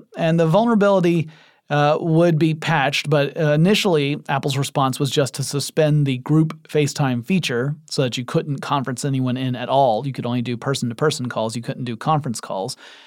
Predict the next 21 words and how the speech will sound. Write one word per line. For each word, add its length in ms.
And 220
then 160
in 160
February 680
of 100
twenty 240
nineteen, 800
the 160
company 280
pushed 280
out 120
the 80
patch 340
that 140
sealed 360
up 160
those 200
vulnerabilities 640
and 220
re-enabled 680
group 320